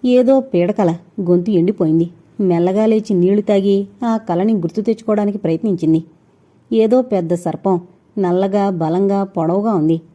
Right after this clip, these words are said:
మృత్యుంజయరావు శరీరం మీద నుంచి తన మీదకి పాకడానికి ప్రయత్నిస్తోంది. తను భయపడలేదు. చేతిలో మండుతున్న కాగడాతో దాని మీద తిరగబడ్డానికి సిద్ధంగా ఉంది. చూస్తుండగానే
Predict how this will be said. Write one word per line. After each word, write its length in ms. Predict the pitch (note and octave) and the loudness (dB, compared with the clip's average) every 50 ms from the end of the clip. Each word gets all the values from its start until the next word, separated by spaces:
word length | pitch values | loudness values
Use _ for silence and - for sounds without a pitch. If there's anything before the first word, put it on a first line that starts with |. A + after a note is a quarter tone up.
| _ _ _ _ _ _ _ _ - | _ _ _ _ _ _ _ _ -4
మృత్యుంజయరావు 800 | G#3+ G3+ G#3+ G3+ - C4+ C#4 C4+ C4 C4 B3+ B3+ B3+ B3+ B3+ B3+ | -2 -2 -2 -2 0 2 2 4 4 4 2 2 2 2 0 0
శరీరం 460 | A#3+ - - F#3 F#3+ A3+ A#3+ B3+ B3+ | -2 -2 -2 0 0 0 0 2 2
మీద 160 | B3 B3 A#3+ | 0 0 0
నుంచి 420 | B3 B3 A#3+ A3+ A#3 F3 F3+ A#3 B3+ | 0 0 0 0 0 0 0 0 0
తన 260 | B3 - G3 F3 F3+ | -2 -2 -2 0 2
మీదకి 400 | E3+ E3 E3 F3+ F#3+ A3+ - A#3+ | 2 2 0 0 -2 -4 -4 -6
పాకడానికి 560 | A#3 - F3 D#3+ E3+ E3+ G#3 G#3 G#3+ A3 A3+ | -6 -4 -6 -6 -4 -4 -4 -4 -4 -4 -4
ప్రయత్నిస్తోంది. 760 | A3 A3 E3 E3 F3+ G#3+ B3 G#3 - - E3 D#3+ E3 E3 D#3+ - _ _ _ _ _ _ _ _ _ _ _ - | -4 -2 -2 -2 -2 -2 -4 -4 -4 -4 -2 -2 -2 -2 -2 -6 _ _ _ _ _ _ _ _ _ _ _ -4
తను 160 | F#3+ F3 F3+ | -2 0 0
భయపడలేదు. 680 | F3 D#3 D#3+ E3+ F#3 F3 A3+ G3+ E3 E3+ F3+ F3 - - - _ _ _ _ _ _ - | 0 0 0 -2 -2 0 0 0 2 2 0 0 -2 -4 -12 _ _ _ _ _ _ -4
చేతిలో 380 | F#3 F3+ F#3+ F3 A3 G#3+ G#3+ G#3+ | -2 -2 -2 0 0 0 0 0
మండుతున్న 500 | G#3 F#3+ E3 F3 F#3 F3+ G#3+ A3 G#3+ G#3+ | 0 0 0 0 -2 -2 -2 -2 -2 -4
కాగడాతో 720 | G3+ - F3 D#3 E3 F3 G3 G3+ G3+ G3+ G3+ G3+ G3 G3 G3 - - | -4 -4 -4 -4 -2 -2 -2 -2 -2 0 0 0 0 0 -2 -8 -8
దాని 240 | G3 F#3 F3+ F3 F3 | -4 -2 0 2 2
మీద 200 | E3 D#3+ E3+ F3+ G3+ | 2 0 0 -2 -2
తిరగబడ్డానికి 760 | G3+ - - E3 D#3+ E3 F#3 G3+ G3+ F#3+ G3+ G3+ G#3 G3+ A3 | -4 -4 -4 -6 -4 -4 -2 -2 -2 -2 -2 -4 -4 -4 -6
సిద్ధంగా 480 | - - D#3+ C#3+ C#3+ F3+ G3 G#3+ A3 G3+ | -6 -6 -6 -4 -2 -2 -2 0 0 0
ఉంది. 260 | E3 D#3+ E3+ E3+ E3+ - - _ _ _ _ _ _ _ _ _ _ _ - - | 0 0 0 -2 -2 -6 -18 _ _ _ _ _ _ _ _ _ _ _ -4 -2
చూస్తుండగానే 760 | B3+ C4 B3+ C4 C4 B3+ A#3+ A#3 A3+ G#3+ F3+ E3+ F#3 A3+ B3+ | -2 -2 0 -2 -2 0 0 0 0 0 0 0 0 0 -2